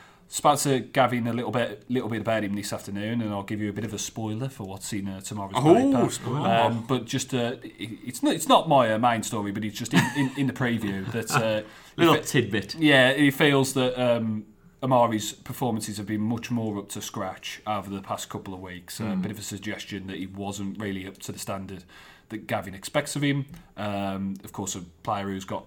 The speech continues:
Speaker 1: a lot of experience in National North. Um, but yeah, he's, he's got himself a goal, so he's up to two. Uh, Amadi Holloway, we're double checking. I think
Speaker 3: Yeah.
Speaker 1: he, he's pretty much he's, he's on one. He's on one.
Speaker 3: He's
Speaker 1: He
Speaker 3: on one, and he scored it.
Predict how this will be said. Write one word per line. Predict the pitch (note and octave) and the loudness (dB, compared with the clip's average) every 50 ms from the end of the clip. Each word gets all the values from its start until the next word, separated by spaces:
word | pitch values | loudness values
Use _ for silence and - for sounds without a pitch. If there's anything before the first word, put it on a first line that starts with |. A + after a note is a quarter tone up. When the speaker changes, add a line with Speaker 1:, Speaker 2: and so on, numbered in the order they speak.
| - - - | -14 -14 -8
Speaker 1:
a | G#2+ | -4
lot | A2+ B2 B2+ | -4 -4 -4
of | - - | -4 -8
experience | - - E2 G2 F#2+ F#2 F#2 - | -10 -10 -8 -8 -8 -10 -10 -12
in | - G2+ | -12 -12
National | F#2 - - G2+ F#2+ | -12 -10 -10 -8 -8
North. | F#2+ G2 G2 G2 F#2+ F#2+ - - _ - | -6 -6 -6 -6 -6 -8 -10 -14 _ -12
Um, | G2+ G2 F#2+ F#2+ F#2+ F#2+ F#2+ F#2+ F#2 G2 - - _ | -10 -8 -8 -8 -10 -10 -10 -12 -14 -14 -16 -16 _
but | - - A#2+ A#2+ A#2+ | -4 -4 -4 -4 -4
yeah, | A#2+ A#2 G#2+ - - - - | -4 -4 -4 -6 -10 -12 -6
he's, | - C3 A2+ G#2 - | -2 -2 -2 -2 -2
he's | - B2 G#2+ | -6 -6 -6
got | - A#2 G#2+ | -4 -4 -4
himself | G2+ F#2+ - A2+ G2+ - | -4 -4 -6 -8 -8 -8
a | G#2 | -4
goal, | A2 B2 C3 C3 B2+ | -2 0 0 0 0
so | - B2 A#2 | -2 -2 -2
he's | A#2 A#2+ A2+ C#3 | -2 0 0 -2
up | C#3+ C#3+ | -2 -4
to | - - A2 | -6 -8 -8
two. | - - D#3+ E3 E3 E3 D#3 D#3 D#3 - - - - - _ - | -4 -2 0 2 2 2 2 0 -2 -6 -16 -20 -20 -20 _ -8
Uh, | - A#2 - | -8 -6 -4
Amadi | - D3+ F3+ G3+ G3 E3 | 0 2 4 4 4 4
Holloway, | C3 C3 C#3 C3+ C3+ C3+ C3 C3 C3 C3+ C#3 C3+ - - - | 2 0 0 2 2 4 4 4 4 2 0 -2 -6 -10 -10
we're | G#2+ G#2+ G#2 | -8 -6 -4
double | A#2+ A2+ A#2 A2+ | -4 -4 -6 -6
checking. | - - A#2 A2+ - A#2+ A#2 A#2+ B2+ B2 - - | -6 -6 -8 -6 -6 -6 -6 -6 -8 -10 -12 -12
I | F#2+ | -8
think | - B2+ A2+ | -6 -2 0
Speaker 3:
Yeah. | G2 F#2 - - | 0 0 0 -2
Speaker 1:
he, | - G#2+ | -6 -6
he's | G#2 F#2+ - | -8 -8 -8
pretty | - - - F3 F3 | -8 -6 -2 0 2
much | D3 B2+ A#2 - | 2 2 0 -2
he's, | - A#2+ G#2+ G2+ | -2 -2 -2 0
he's | A2+ A2+ A2+ C#3+ | -2 0 4 6
on | D#3 C#3 G#2 G#2 | 6 6 6 4
one. | G#2 G2+ F#2+ F2+ F2 E2 - - _ - - | -2 -4 -4 -6 -10 -14 -18 -20 _ -16 -12
He's | - G#2+ G#2 | -8 -4 -2
on | C3 A#2+ G#2 G2+ | 0 0 0 0
one. | G#2 A#2 | 0 0
Speaker 3:
He's | A#2+ D#3+ | 4 6
Speaker 1:
He | F#3+ | 6
Speaker 3:
on | G#3+ G#3 F3+ D#3+ D#3 | 6 6 4 2 2
one, | E3 D#3+ C#3+ A2+ G#2 G#2 | 2 4 4 4 2 0
and | - A#2 A2+ | -2 0 0
he | A2+ | 0
scored | A2+ - - - D#3+ D#3 D3 D3 C3 A#2+ | 0 -2 -4 -2 -2 0 0 0 0 0
it. | G2 F2 - - | -2 -2 -4 -10